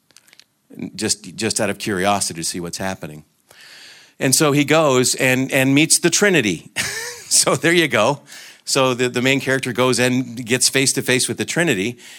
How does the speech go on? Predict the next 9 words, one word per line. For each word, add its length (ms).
and 360
the 60
Trinity 640
is 240
not 220
what 120
you 120
would 100
expect, 560